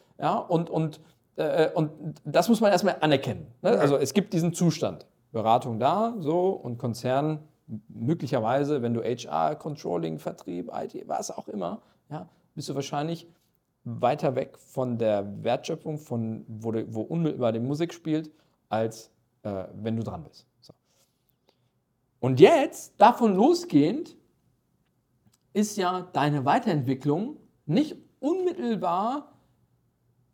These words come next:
Speaker 1: oder andersrum, deine Performance bringt nicht unbedingt mehr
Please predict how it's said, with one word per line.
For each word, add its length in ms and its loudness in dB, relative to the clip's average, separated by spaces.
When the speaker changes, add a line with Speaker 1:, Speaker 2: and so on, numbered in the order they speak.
Speaker 1:
oder 160 2
andersrum, 480 -2
deine 280 0
Performance 1080 0
bringt 480 -2
nicht 300 2
unbedingt 640 -2
mehr 560 0